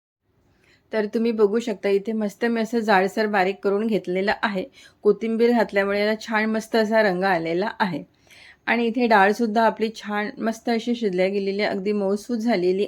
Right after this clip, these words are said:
आहे आणि ही डाळ आता आपण मस्त अशी घोटून घेऊया. तर इथे मी डाळ घोटून घेतली आहे, बघू शकता तुम्ही, छान मस्त अशी एकसारखी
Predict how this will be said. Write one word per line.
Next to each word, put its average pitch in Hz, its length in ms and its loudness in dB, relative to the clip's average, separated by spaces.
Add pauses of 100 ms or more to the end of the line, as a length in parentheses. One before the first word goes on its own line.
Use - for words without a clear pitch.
आहे 175 220 -6 (520)
आणि 233 140 0
ही 262 140 2
डाळ 208 280 4
आता 240 220 2
आपण 202 320 2
मस्त 202 260 -4
अशी 208 240 -2
घोटून 190 440 2
घेऊया. 160 340 -6 (500)
तर 214 60 -2
इथे 214 300 0
मी 233 140 0
डाळ 202 260 4
घोटून 208 380 0
घेतली 196 440 0
आहे, 185 120 0
बघू 190 300 -2
शकता 202 280 -2
तुम्ही, 190 380 -4
छान 208 200 -2
मस्त 220 320 -4
अशी 226 400 -6
एकसारखी 202 560 -2